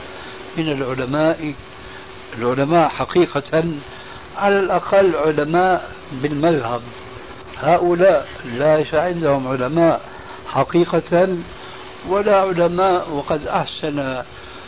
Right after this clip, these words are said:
حيث أخطأ كثيرا الدكتور البوطي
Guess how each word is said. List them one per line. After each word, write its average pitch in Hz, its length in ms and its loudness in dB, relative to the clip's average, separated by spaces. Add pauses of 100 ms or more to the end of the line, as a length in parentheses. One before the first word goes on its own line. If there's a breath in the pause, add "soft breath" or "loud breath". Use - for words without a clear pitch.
(260 loud breath)
حيث 170 300 2
أخطأ 165 580 2
كثيرا 147 580 0
الدكتور 139 680 -2
البوطي 156 720 2